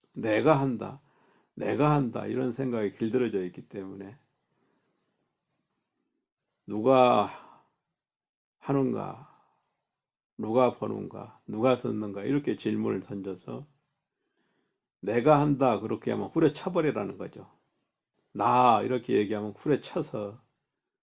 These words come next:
너는 주인이 아니다. 너는 참된 주인이 아니다. 너는 심부름꾼이다. 너는 주인이 시키는 일을 하는 것뿐이다.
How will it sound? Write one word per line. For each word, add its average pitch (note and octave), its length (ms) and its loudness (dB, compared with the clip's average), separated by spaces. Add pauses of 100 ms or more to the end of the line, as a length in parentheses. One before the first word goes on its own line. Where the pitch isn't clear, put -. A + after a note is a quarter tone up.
(920)
너는 B2 340 2
주인이 A#2+ 400 2
아니다. G#2 680 -8 (600)
너는 A#2 280 0
참된 D#3+ 480 -4
주인이 G2 360 -6
아니다. F#2+ 560 -14 (1800)
너는 A#2+ 280 2
심부름꾼이다. A2+ 1120 -4 (1400)
너는 B2 300 0
주인이 C3 460 2
시키는 D3 560 -4
일을 A2 280 -4
하는 D3+ 300 -6
것뿐이다. B2+ 680 -8